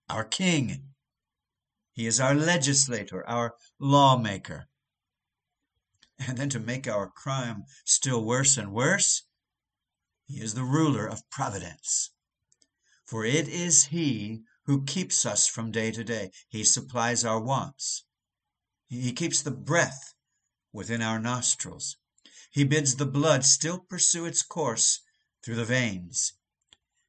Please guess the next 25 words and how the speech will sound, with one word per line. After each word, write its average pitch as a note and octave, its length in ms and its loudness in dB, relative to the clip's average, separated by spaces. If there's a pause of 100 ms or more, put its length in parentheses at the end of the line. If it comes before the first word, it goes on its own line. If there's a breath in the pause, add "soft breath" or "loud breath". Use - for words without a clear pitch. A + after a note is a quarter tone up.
He G#2+ 120 -4
holds D#3 440 4
us F3+ 220 2
in C#3+ 200 -2
life D#3+ 380 0
and C3 200 -8
prevents G2+ 560 -4
us G2 340 -6
from F#2+ 240 -10
death. A2 400 -6 (920 loud breath)
He D3+ 100 -2
stands E3 420 2
before C#3+ 400 0
us, A2 220 4
our B2+ 180 -2
creator, B2+ 500 -4
our C#3 200 0
king, C3+ 380 -6 (260 loud breath)
our G#2+ 160 -2
sustainer, C#3 800 2 (760)
our F#2 140 -8
benefactor. F2+ 800 -10 (420)
And C#3 120 4
I C#3+ 120 6
ask, A2 440 0